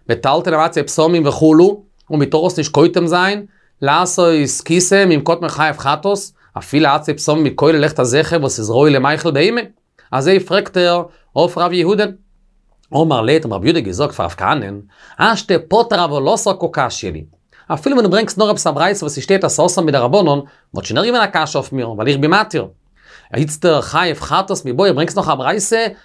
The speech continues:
אז שטייט חייב חטאת, אז דו רייסה און איך זאג מוטר, דאס איז דאך א שווערע קשיא אויף מיר.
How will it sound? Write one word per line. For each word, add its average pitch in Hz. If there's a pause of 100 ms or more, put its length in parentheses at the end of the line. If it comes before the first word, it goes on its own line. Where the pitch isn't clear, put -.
(140)
אז 147
שטייט 196
חייב 175
חטאת, 240
אז 220
דו 147 (100)
רייסה 214
און 185
איך 208
זאג 165
מוטר, 208 (280)
דאס -
איז -
דאך 139
א 180
שווערע 196
קשיא 202
אויף 208
מיר. 226